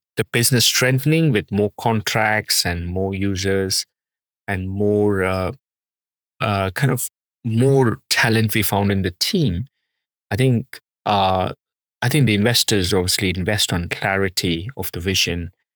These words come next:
and the pathway, and the, the pathway which gets cleared up by the team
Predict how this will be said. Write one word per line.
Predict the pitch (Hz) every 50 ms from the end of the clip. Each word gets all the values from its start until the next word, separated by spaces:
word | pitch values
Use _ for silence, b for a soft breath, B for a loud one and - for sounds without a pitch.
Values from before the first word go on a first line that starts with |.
| _ _ _ _ _ _ -
and | 101 90 90 90
the | -
pathway, | - - - - 110 - 135 - - - 92 92 90 87 - _ _ _ _
and | - 90 87 87 - - 135 - _ _ _ _
the, | - - - - - -
the | 139 -
pathway | - - - - 113 - - 107 101 90
which | 92 87 - -
gets | 101 90 - -
cleared | - - 110 107 101 95 90
up | 95 98 - -
by | 92 87 -
the | - -
team | - - - 117 95 87 90